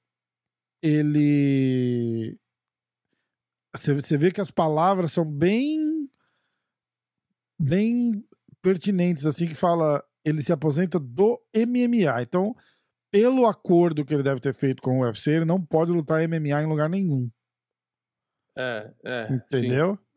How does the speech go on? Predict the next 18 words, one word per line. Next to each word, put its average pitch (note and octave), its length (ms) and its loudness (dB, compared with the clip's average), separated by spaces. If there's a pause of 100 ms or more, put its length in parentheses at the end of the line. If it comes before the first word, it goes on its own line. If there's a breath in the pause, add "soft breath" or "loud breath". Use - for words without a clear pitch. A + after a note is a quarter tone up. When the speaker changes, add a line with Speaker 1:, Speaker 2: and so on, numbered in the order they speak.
(180)
Speaker 1:
É, A#2 200 -2
deve B2 240 -2
Speaker 2:
Mas B2+ 240 -2
ele C3 280 -2
vai C3+ 120 2
poder D3 180 -2
lutar D#3 260 0
o C3+ 40 0
Speaker 1:
Vai D#3 120 4
Speaker 2:
boxe, D#3 120 2
Speaker 1:
poder E3 140 0
Speaker 2:
que F#3+ 60 2
é - 20 4
o G3 40 4
Speaker 1:
lutar G#3 160 0
Speaker 2:
que D#3+ 60 -4
ele D3+ 80 -16
quer - 80 -8